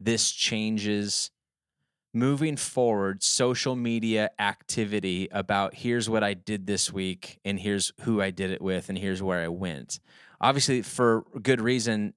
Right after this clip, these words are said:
e-, either people aren't going and traveling, or if they are, they're not talking about it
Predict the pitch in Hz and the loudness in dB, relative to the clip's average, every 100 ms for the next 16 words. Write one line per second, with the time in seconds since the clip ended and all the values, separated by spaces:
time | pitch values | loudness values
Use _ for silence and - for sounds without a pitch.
0 | _ 107 107 98 120 113 110 120 113 101 | _ -10 -8 -2 2 2 2 0 -2 0
1 | 113 113 107 - _ 117 113 110 107 98 | 0 0 -6 -20 _ 2 2 2 0 2
2 | 113 101 104 104 117 110 101 110 104 110 | 2 2 0 0 2 2 2 -2 2 2
3 | 107 104 98 98 107 98 107 98 95 92 | 2 0 -2 -2 -2 -2 -2 -2 0 -2